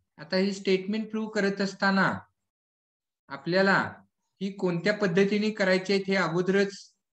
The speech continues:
माहिती असणं आवश्यक आहे. काही असे example असतात की त्याच्यामध्ये ती example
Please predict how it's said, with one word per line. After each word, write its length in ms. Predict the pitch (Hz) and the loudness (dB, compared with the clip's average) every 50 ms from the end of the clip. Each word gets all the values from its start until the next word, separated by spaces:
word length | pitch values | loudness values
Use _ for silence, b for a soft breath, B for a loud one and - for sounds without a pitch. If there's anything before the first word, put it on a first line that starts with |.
| _ _ - | _ _ -10
माहिती 380 | 151 147 151 151 143 - 190 185 | -8 -6 -6 -6 -4 0 2 2
असणं 420 | 180 180 - 185 180 185 185 - | 2 2 0 0 0 0 -2 -2
आवश्यक 760 | 160 151 151 151 170 170 170 170 170 175 175 180 180 180 180 - _ _ _ _ _ _ | -4 -4 -2 0 0 -2 -2 -2 0 2 2 2 2 0 -6 -12 _ _ _ _ _ _
आहे. 440 | - 147 156 160 156 165 156 135 101 98 104 - _ _ _ _ _ _ _ _ _ _ _ - | 0 0 0 2 2 2 0 0 -2 -4 -8 -14 _ _ _ _ _ _ _ _ _ _ _ -8
काही 220 | 160 151 156 165 | -6 -2 0 0
असे 240 | 175 170 170 - 180 175 | 0 0 0 0 -2 -2
example 480 | 175 160 165 175 180 180 175 190 190 | -2 -2 -2 -2 -2 0 0 2 2
असतात 540 | 190 185 - - - 202 190 180 180 185 180 - _ _ _ _ _ _ _ _ | 2 2 0 2 4 4 6 6 4 0 -4 -12 _ _ _ _ _ _ _ _
की 100 | 175 165 165 | -12 -6 -4
त्याच्यामध्ये 760 | 170 165 165 180 180 175 180 185 175 196 190 175 170 190 202 - - _ _ _ _ _ _ _ _ _ _ _ _ _ - | -4 -2 0 0 0 2 2 4 6 6 6 6 6 4 0 -4 -10 _ _ _ _ _ _ _ _ _ _ _ _ _ -2
ती 140 | 175 175 170 | 0 0 2
example 480 | 160 160 165 175 180 180 185 202 202 | 0 0 0 0 0 0 0 0 0